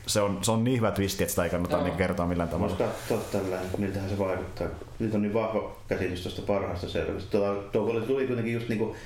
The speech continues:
Speaker 3: niin sopivaa aikaa, ja se äijä teki niinku kymmenen vuotta sitä.
Speaker 1: Joo, kyllä.
Speaker 3: Mm.
Speaker 1: Mut ei voi kuin suositella. Tota, ei kai siinä, teillä ei vissi oo mitään niinku silleen
Speaker 2: Mä oon niitä samoja jaksoja, sarjoja kattonut, mitä mä oon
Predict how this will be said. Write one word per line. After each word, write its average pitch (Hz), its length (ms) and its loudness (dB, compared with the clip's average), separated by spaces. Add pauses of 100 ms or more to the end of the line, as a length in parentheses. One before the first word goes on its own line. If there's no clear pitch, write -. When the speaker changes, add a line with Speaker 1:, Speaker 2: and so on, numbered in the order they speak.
(100)
Speaker 3:
niin 120 180 2
sopivaa 101 400 2
aikaa, 104 280 0
ja 92 80 2
se - 120 0
äijä 98 220 2
teki 92 260 -2
niinku 95 160 -2
kymmenen 98 500 0
vuotta - 300 -2
sitä. - 200 -4
Speaker 1:
Joo, 101 260 4
kyllä. 95 400 4
Speaker 3:
Mm. 104 220 0 (200)
Speaker 1:
Mut 101 220 2
ei 117 140 6
voi 92 100 2
kuin 95 120 2
suositella. 82 440 0 (140)
Tota, 139 320 6 (200)
ei 139 280 2
kai 131 140 4
siinä, 127 400 2
teillä 165 180 4
ei 170 60 2
vissi 135 280 2
oo 127 60 4
mitään 98 280 2
niinku 92 160 2
silleen 90 420 2 (320)
Speaker 2:
Mä 151 200 2
oon 123 120 2
niitä 147 200 0
samoja 135 480 2
jaksoja, 117 460 0
sarjoja 110 380 0
kattonut, 104 380 -2
mitä 104 240 0
mä 101 100 2
oon 101 120 0